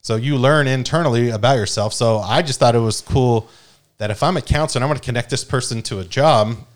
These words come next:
I wanna know what their core values are. I took it further. I said, "Let's not just connect them to a job, but let's also go talk to the jobs, the industry folks." So, uh, around here, the largest winery in the world.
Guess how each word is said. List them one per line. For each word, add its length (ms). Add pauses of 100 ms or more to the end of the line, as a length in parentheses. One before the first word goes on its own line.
(840)
I 60
wanna 160
know 80
what 140
their 80
core 180
values 400
are. 240 (600)
I 100
took 220
it 100
further. 580 (480)
I 80
said, 300
"Let's 240
not 160
just 180
connect 360
them 480 (280)
to 140
a 40
job, 280
but 100
let's 200
also 300
go 140
talk 300
to 60
the 100
jobs, 540
the 200
industry 380
folks." 500 (520)
So, 420
uh, 280
around 280
here, 240
the 100
largest 400
winery 320
in 80
the 80
world. 480